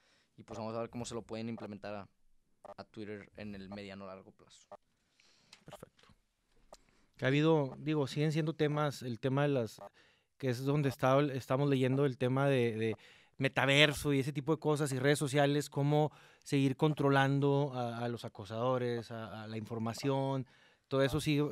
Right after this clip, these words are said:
Speaker 2: pues, todo eso va a seguir siendo tema en las redes, ¿no?
Speaker 1: Sí, que de hecho ahorita que mencionas temas metaversos con Twitter, etcétera, ya están trabajando en una verificación de tu perfil, o sea, tu foto de perfil en Twitter, tú vas a poder verificar que tu N F T sea, sea real.
Speaker 2: Es que, ah,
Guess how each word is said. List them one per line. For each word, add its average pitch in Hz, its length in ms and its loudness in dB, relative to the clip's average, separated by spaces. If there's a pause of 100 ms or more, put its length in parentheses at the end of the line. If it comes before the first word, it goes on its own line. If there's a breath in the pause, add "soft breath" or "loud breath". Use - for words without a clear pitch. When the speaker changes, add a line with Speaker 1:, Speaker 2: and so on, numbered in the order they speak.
Speaker 2:
pues, - 200 -10
todo 160 140 4
eso 151 120 -2
va 156 60 0
a 143 40 -2
seguir 151 320 -2
siendo 151 260 -4
tema 143 320 0
en 139 80 0
las 117 160 -4
redes, 123 400 -4
¿no? 131 60 -12
Speaker 1:
Sí, 131 200 -18
que 139 100 -8
de 135 140 -4
hecho 127 180 -8
ahorita 156 160 -6
que 170 100 -8
mencionas 139 500 -8
temas 139 240 -10
metaversos 127 500 -10
con 117 280 -10
Twitter, 120 340 -10
etcétera, 117 460 -14 (560 loud breath)
ya 123 260 -8
están 147 260 -8
trabajando 151 440 0
en 147 60 -2
una 151 140 -2
verificación 131 800 -4
de 139 100 -8
tu 139 180 -16
perfil, 123 500 -14 (240)
o 117 60 -20
sea, 117 100 -14
tu - 140 -20
foto 120 260 -12
de 135 40 -10
perfil 127 260 -12
en 135 100 -8
Twitter, 151 340 -10 (680)
tú 127 120 -6
vas 135 140 -2
a 135 40 -12
poder 131 160 -6
verificar 127 360 -8
que 123 80 -18
tu 127 160 -12
N 127 100 -8
F 123 100 -14
T 127 120 -14
sea, 117 400 -8
sea 107 180 -14
real. 104 240 -10
Speaker 2:
Es 165 180 0
que, 190 360 2
ah, - 180 -10